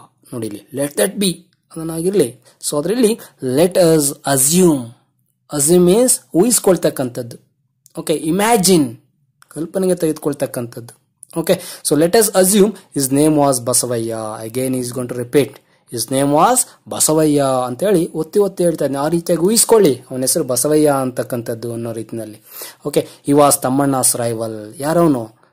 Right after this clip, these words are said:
So ಅವನು ತಮ್ಮಣ್ಣನ ರೈವಲ್ ಆಗಿರ್ತಾನೆ. We already got the information about ತಮ್ಮಣ್ಣ. Okay, so in the last video, a man called ತಮ್ಮಣ್ಣ,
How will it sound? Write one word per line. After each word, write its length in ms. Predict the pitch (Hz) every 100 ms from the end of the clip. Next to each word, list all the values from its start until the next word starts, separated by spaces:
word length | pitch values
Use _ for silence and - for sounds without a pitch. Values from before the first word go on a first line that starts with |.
| -
So 40 | -
ಅವನು 160 | 170 196 190 190 -
ತಮ್ಮಣ್ಣನ 480 | 123 143 147 143 135 131
ರೈವಲ್ 300 | 120 131 135 127
ಆಗಿರ್ತಾನೆ. 420 | 123 120 123 117 - - _
We 80 | - 127
already 260 | 127 135 127
got 120 | 131 -
the 60 | 135
information 400 | 127 131 131 135 131
about 180 | 131 131
ತಮ್ಮಣ್ಣ. 280 | 139 143 139 110 _ _ _ _ - -
Okay, 180 | 135 175 - - -
so 60 | -
in 40 | 127
the 60 | 123
last 200 | 135 131 -
video, 240 | 131 131 113 _ _ _ _ _ - - -
a 320 | 120 113 113 120
man 180 | 143 156 160 143
called 260 | 147 156 -
ತಮ್ಮಣ್ಣ, 300 | 139 156 127